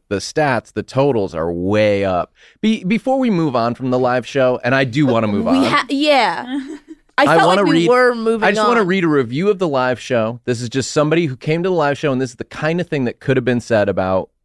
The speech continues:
Speaker 1: you if you had come and if you had delivered and done a good job, which I guess you didn't do on the thing that you
Speaker 2: Interesting.
Speaker 1: went to
Speaker 2: We
Speaker 1: instead.
Speaker 2: can get Mary Holland in the booth if you guys, like,
Speaker 3: Yeah,
Speaker 2: are
Speaker 3: we,
Speaker 2: so
Speaker 3: yes, we can.
Speaker 1: We
Speaker 3: We've
Speaker 1: can.
Speaker 3: proven that.
Speaker 1: We can get, we
Speaker 3: We've
Speaker 1: can get
Speaker 3: proven
Speaker 1: Mary.
Speaker 3: that.
Speaker 1: We can get Mary,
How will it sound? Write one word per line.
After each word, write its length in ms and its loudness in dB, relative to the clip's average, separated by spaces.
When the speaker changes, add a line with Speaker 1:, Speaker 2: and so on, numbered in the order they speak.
Speaker 1:
you 200 2
if 100 -2
you 140 0
had 120 -2
come 200 -2
and 80 -2
if 100 -8
you 120 -2
had 120 -2
delivered 340 -2
and 80 -8
done 160 -6
a 60 -6
good 160 -6
job, 240 -2
which 140 -18
I 60 -12
guess 180 -12
you 80 -14
didn't 240 -14
do 80 -18
on 60 -20
the 0 -
thing 80 -20
that 40 -4
you 40 -2
Speaker 2:
Interesting. 460 -6
Speaker 1:
went 180 -10
to 40 -12
Speaker 2:
We 60 -4
Speaker 1:
instead. 180 -2
Speaker 2:
can 120 2
get 280 0
Mary 220 -2
Holland 340 0
in 60 -6
the 80 -6
booth 500 0
if 180 -4
you 100 -12
guys, 540 -2
like, 280 -2
Speaker 3:
Yeah, 120 2
Speaker 2:
are 60 0
Speaker 3:
we, 180 2
Speaker 2:
so 80 -2
Speaker 3:
yes, 280 0
we 140 -2
can. 320 -4
Speaker 1:
We 120 -2
Speaker 3:
We've 60 2
Speaker 1:
can. 120 4
Speaker 3:
proven 240 0
that. 180 -10
Speaker 1:
We 100 2
can 80 2
get, 200 0
we 120 0
Speaker 3:
We've 60 2
Speaker 1:
can 40 0
get 120 4
Speaker 3:
proven 140 2
Speaker 1:
Mary. 120 -2
Speaker 3:
that. 200 -12
Speaker 1:
We 100 0
can 60 0
get 140 2
Mary, 240 -2